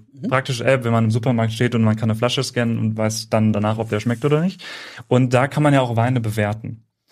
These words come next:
Speaker 2: Und man kann das über Sterne-Rating machen, also irgendwie eins bis fünf Sterne, oder man kann das auch natürlichsprachig machen in einem Bewertungstext. Und ich hab mir, ähm, ich weiß nicht, wie legal das war, aber ich nehme mal an, das ist ja alles öffentlich zugänglich, deswegen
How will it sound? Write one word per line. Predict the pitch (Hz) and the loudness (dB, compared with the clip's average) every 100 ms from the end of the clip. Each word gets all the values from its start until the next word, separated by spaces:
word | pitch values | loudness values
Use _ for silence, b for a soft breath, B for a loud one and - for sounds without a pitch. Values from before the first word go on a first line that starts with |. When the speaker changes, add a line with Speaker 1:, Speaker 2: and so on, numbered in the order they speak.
| b b b 113 | b b b -6
Speaker 2:
Und | 104 | -4
man | 101 | -4
kann | 104 113 | 0 0
das | 110 | 0
über | 117 104 | 0 -2
Sterne-Rating | 101 - 110 160 160 165 170 | -2 0 2 4 2 2 0
machen, | 170 175 202 226 - _ - | 0 0 2 0 -2 _ -8
also | 98 | -6
irgendwie | 98 98 92 107 - | -4 -6 -8 -10 -4
eins | 98 107 | -2 -2
bis | - | -4
fünf | - 110 | -4 -4
Sterne, | - 113 165 147 | 0 2 4 4
oder | 120 | 4
man | 110 | 2
kann | 113 120 | 2 0
das | 113 | -2
auch | 110 | -4
natürlichsprachig | 107 - 131 - 101 95 95 | -4 0 -2 0 -2 -2 -2
machen | 98 98 95 | -4 -4 -4
in | 101 | -4
einem | 98 95 | -4 -4
Bewertungstext. | 107 101 101 107 - 107 - - - B B B B B - | -4 0 0 -2 -8 -8 -8 -14 -14 B B B B B 0
Und | 123 - | 2 2
ich | - | 0
hab | 147 | 2
mir, | 139 127 131 123 | 4 4 2 2
ähm, | 113 117 117 120 117 _ _ | 2 2 0 -2 -6 _ _
ich | 127 | -2
weiß | 143 175 | -2 -2
nicht, | 160 | 0
wie | 143 | 2
legal | 143 123 135 139 | 4 4 4 2
das | 117 107 | 0 0
war, | 110 135 | 0 0
aber | 120 113 113 110 113 | 0 2 2 0 -4
ich | 127 | -2
nehme | 131 | 0
mal | 117 | 0
an, | 113 117 113 | 0 -2 -2
das | 117 | -4
ist | - | -4
ja | 120 - | -2 0
alles | 113 113 | -2 -2
öffentlich | 117 110 110 - | -2 -2 -2 -4
zugänglich, | 147 156 147 | -2 0 0
deswegen | 127 - 110 107 | -2 -2 -2 -2